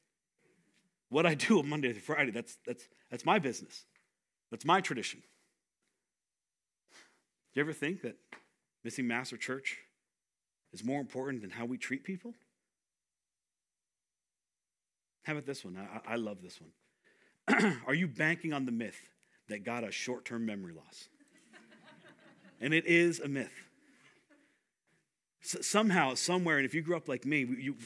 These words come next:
we, I don't know why, but it, like, Sunday school teachers love teaching this. Because there's a verse in the Old Testament that God has removed our sin as far as the east is from the west, we have this idea that if I just say, "God, forgive me," it's like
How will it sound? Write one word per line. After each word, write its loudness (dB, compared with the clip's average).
we, -2
I 2
don't 4
know 2
why, -2
but -6
it, -6
like, -6
Sunday -8
school -10
teachers -10
love -8
teaching -8
this. -14
Because 2
there's 4
a -2
verse 0
in -4
the 0
Old -8
Testament -6
that -2
God -4
has -6
removed -2
our -6
sin -6
as -6
far -6
as -8
the -6
east -6
is -6
from -4
the -2
west, -6
we 2
have 2
this -2
idea 2
that 0
if -10
I -2
just -8
say, -4
"God, -6
forgive -8
me," -6
it's -12
like -8